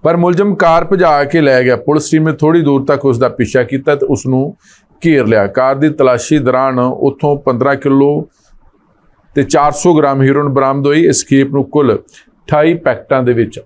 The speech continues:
ਵੰਡਿਆ ਹੋਇਆ ਸੀ। ਐਂਟੀ ਨਾਰਕੋਟਿਕਸ ਟਾਸਕ ਫੋਰਸ ਦੇ ਇੱਕ ਅਧਿਕਾਰੀ ਨੇ ਇਹ ਵੀ ਦੱਸਿਆ ਕਿ ਪ੍ਰਭਜੀਤ ਸਿੰਘ ਕੋਲੋਂ ਪੁੱਛਗਿੱਛ ਜਾਰੀ ਹੈ। ਸ਼ੁਰੂਆਤੀ ਜਾਂਚ ਵਿੱਚ ਪਤਾ ਲੱਗਾ ਕਿ ਪ੍ਰਭਜੀਤ ਦੇ ਪਾਕਿਸਤਾਨੀ ਤਸਕਰਾਂ ਨਾਲ ਨੇੜਲੇ ਸੰਬੰਧ ਸਨ।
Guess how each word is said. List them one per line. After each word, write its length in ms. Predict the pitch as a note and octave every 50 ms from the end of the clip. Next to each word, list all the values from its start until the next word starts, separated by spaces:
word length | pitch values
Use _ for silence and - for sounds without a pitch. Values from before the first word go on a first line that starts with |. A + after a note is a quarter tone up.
| - -
ਵੰਡਿਆ 320 | G2 A2 G#2+ G#2+ A#2 B2 A#2+
ਹੋਇਆ 260 | B2 B2+ C3 C3+ C3+
ਸੀ। 240 | B2+ - E3+ F#3 G#3+ - _ - - - - _ _ - C#3+
ਐਂਟੀ 360 | D3 D#3 D#3+ D3+ - G#3+ G#3
ਨਾਰਕੋਟਿਕਸ 600 | G3 F3 E3 D#3 - F3+ E3 F3+ F#3+ F3+ - -
ਟਾਸਕ 360 | - D3+ C#3+ C#3+ C#3+ - -
ਫੋਰਸ 300 | - D#3 D3+ D3 C3 -
ਦੇ 100 | D#3+ E3+
ਇੱਕ 220 | D#3+ E3 - - D3
ਅਧਿਕਾਰੀ 440 | C3 B2+ B2 - C3+ A#2 A2+ B2 B2
ਨੇ 100 | C3 C3
ਇਹ 100 | C3+ D3
ਵੀ 100 | C#3+ D#3+
ਦੱਸਿਆ 340 | D#3 C3+ B2+ A2+ - C#3 C#3
ਕਿ 100 | C#3+ D#3
ਪ੍ਰਭਜੀਤ 540 | C#3+ - C#3 C3+ C3+ C#3 C3+ C3 C#3 C3+ C3+
ਸਿੰਘ 240 | - - - B2+ A#2
ਕੋਲੋਂ 200 | - C3 B2 A#2
ਪੁੱਛਗਿੱਛ 580 | - - A#2 - - - C#3 D3 A#2+ - - G2+ - - _ _ _ _ _ _ -
ਜਾਰੀ 440 | - A#2 A#2+ B2 A2+ A#2 C3+ D#3+ F3
ਹੈ। 100 | D3 A#2 F#2 - - - - - - _ -
ਸ਼ੁਰੂਆਤੀ 480 | - - D3+ D3+ D3+ D#3 D3+ G3 G3
ਜਾਂਚ 220 | F#3 F3+ E3+ E3+ D#3+
ਵਿੱਚ 160 | E3+ D#3+ C#3+
ਪਤਾ 260 | D#3 D#3 C3+ D3+ D3+
ਲੱਗਾ 260 | D3+ D3+ D3 D#3+ E3 E3+
ਕਿ 300 | E3+ F#3 F#3 F#3 F#3 F3+
ਪ੍ਰਭਜੀਤ 680 | F#3 - C#3+ C#3 C#3 C#3 C3+ C#3+ D3+ D3+ D3 D3+ -
ਦੇ 420 | D3+ C#3+ C#3 B2 A2 A2 C3+ C#3 C#3+
ਪਾਕਿਸਤਾਨੀ 520 | C#3 - C3+ A#2+ - - - C#3+ C#3+ D3
ਤਸਕਰਾਂ 480 | C3+ C#3+ D3 D3+ - - F3+ D3 B2+ A#2
ਨਾਲ 220 | A#2 A2+ G#2+ G#2+
ਨੇੜਲੇ 420 | A2 A2 A#2 A2+ A#2+ A#2+ B2+ B2+
ਸੰਬੰਧ 340 | A#2 - C3 A#2+ A#2+ C3 C#3+
ਸਨ। 260 | C#3 C3+ D#3 D#3+ D#3+